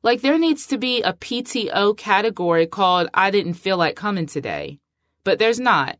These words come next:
I don't know of any job that has that category, because even if we don't feel like going to work, most of us get up,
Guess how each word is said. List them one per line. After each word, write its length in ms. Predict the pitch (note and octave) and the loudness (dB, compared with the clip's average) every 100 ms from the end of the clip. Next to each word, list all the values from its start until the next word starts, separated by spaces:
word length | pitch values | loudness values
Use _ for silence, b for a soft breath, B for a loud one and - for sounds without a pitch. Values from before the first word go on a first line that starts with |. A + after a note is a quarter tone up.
| - | 0
I 80 | G3+ | 0
don't 140 | A#3+ | 2
know 100 | A3+ | 0
of 120 | F#3+ | 0
any 440 | G#3 G#3+ G#3+ G#3 - | -2 -2 0 -2 -4
job 420 | F3+ F#3 D#3+ - | 2 4 4 2
that 120 | E3 | -2
has 260 | E3+ F3 D3+ | 2 0 2
that 200 | C#3+ - | -2 0
category, 680 | G3+ E3+ C#3 A#2+ A#2+ - - b b - | 0 2 -2 -6 -6 -6 -8 b b -4
because 460 | G#3 A3+ G#3 F#3+ - | 0 2 2 2 -4
even 240 | A3+ C#4+ | 0 2
if 160 | D4 C#4+ | 2 0
we 100 | A#3+ | 0
don't 220 | A#3 G3 | 2 0
feel 340 | - - F3+ G3 | -4 -2 0 2
like 200 | G3+ F#3 | 0 0
going 240 | G3 G3+ | 0 0
to 60 | G3 | 0
work, 380 | G3 G#3 G3+ - _ _ - | 2 0 -2 -10 _ _ -6
most 380 | G3+ C#4+ C#4 D#3 | 2 2 2 0
of 100 | C#3+ | 2
us 300 | C3+ C#3+ - C#3+ | 0 -2 -6 -4
get 220 | E3 G#3+ | 0 2
up, 420 | G3+ E3 D#3+ | 4 2 0